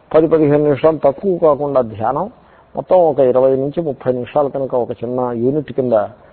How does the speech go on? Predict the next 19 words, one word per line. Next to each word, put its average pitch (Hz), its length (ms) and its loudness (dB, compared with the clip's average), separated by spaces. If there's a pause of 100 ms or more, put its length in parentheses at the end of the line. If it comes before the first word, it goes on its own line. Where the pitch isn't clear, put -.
(300)
ఒక 107 140 -6
మాడ్యూల్ 135 600 2
కింద 127 180 -2
చేసుకుని 151 460 -4
అభ్యాసం 123 540 0
చేసినట్లయితే 110 760 -10 (460)
మనస్సుకి 135 520 -2 (100)
చాలా 120 180 2 (120)
చక్కటి 127 380 -8
లాభం 107 380 -2
కలుగుతుంది. 101 420 -14 (720)
ఇది 147 140 0
మొదటిది. 113 560 -2 (680)
ఈ 160 60 4
మూడు 165 340 4
చెప్తున్నాం 156 460 0
ఇప్పుడు. 107 260 -4 (500)
ఈ - 20 0
మూడు 185 400 4